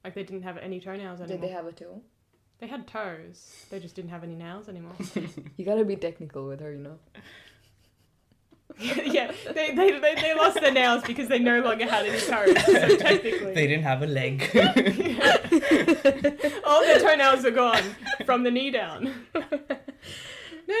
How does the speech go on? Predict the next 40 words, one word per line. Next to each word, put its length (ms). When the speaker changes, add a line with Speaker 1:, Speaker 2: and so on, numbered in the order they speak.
Speaker 1:
no, 100
they, 140
they, 640
they 320
had 200
some 160
sort 180
of 100
fungal 360
infection, 420
which 140
eventually 420
led 240
to 80
them 220
no 140
longer 240
growing 320
toenails. 520
Like, 140
have 120
you 80
ever 140
seen 180
a 60
toe 220
Speaker 2:
Like 100
Speaker 1:
without 260
a 60
nail? 240
Speaker 2:
Like, 260
do 120
they 80
look 180
naked? 440
I 60
assume. 280
Speaker 1:
Essentially, 560
yeah. 360
Speaker 2:
Yeah. 100